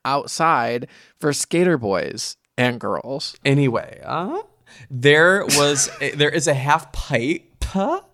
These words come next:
Speaker 2: in Santa Monica. Not Santa Monica. Maybe at Venice Beach or something, you know? Have you been to it?
Speaker 1: Mm-hmm. Yeah, I've seen that.
Speaker 2: Have you seen the skater boys do their thing?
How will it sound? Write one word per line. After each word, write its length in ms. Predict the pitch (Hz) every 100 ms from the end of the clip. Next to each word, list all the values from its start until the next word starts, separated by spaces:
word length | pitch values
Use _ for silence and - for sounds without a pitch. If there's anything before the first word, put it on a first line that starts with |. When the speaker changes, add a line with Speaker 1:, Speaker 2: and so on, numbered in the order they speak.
| - - - - 170 - -
Speaker 2:
in 340 | 160 175 208
Santa 340 | 208 196 196 196
Monica. 800 | 190 254 339 185 120 127 190 247
Not 200 | 165 160
Santa 180 | 131 131
Monica. 300 | 107 110 127 -
Maybe 260 | 139 151 170
at 120 | 131
Venice 300 | 127 131 143
Beach 280 | - 123 170
or 60 |
something, 440 | 196 208 202 240 277
you 80 | 156
know? 240 | 165 190 170
Have 120 | 139
you 60 |
been 240 | 135 131 131
to 160 | 117 120
it? 140 | 117
Speaker 1:
Mm-hmm. 80 | 131 - _ -
Yeah, 180 | 139 110
I've 160 | 135
seen 260 | - 123 107
that. 240 | 101 107
Speaker 2:
Have 120 | 127 135
you 80 |
seen 280 | 151 - 139
the 80 | 156
skater 380 | 156 - 139 147
boys 300 | 135 120 117
do 200 | 117 110
their 160 | 113 110
thing? 540 | - - 113 143 165